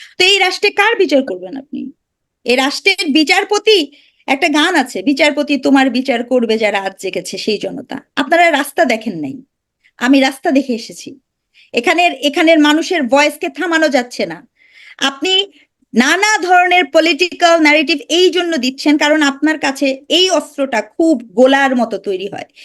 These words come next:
সেই অস্ত্রটা কি? সেই পলিটিক্যাল ন্যারেটিভটা কি? সেই পলিটিক্যাল ন্যারেটিভ হচ্ছে এরা জঙ্গি,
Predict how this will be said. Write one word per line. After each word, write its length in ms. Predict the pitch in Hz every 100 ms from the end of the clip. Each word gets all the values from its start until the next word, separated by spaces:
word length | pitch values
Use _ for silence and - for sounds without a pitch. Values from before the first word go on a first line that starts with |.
| -
সেই 160 | - 302
অস্ত্রটা 400 | 269 - 302 311
কি? 280 | 269 415 - _ _
সেই 160 | - 285
পলিটিক্যাল 500 | 269 269 277 269 294
ন্যারেটিভটা 480 | 285 285 302 277 294
কি? 200 | 320 571 - - _
সেই 140 | -
পলিটিক্যাল 500 | 254 254 254 254 247
ন্যারেটিভ 380 | 233 220 220 214
হচ্ছে 360 | 220 - 233 - _ -
এরা 200 | 208 208
জঙ্গি, 520 | 220 214 208 208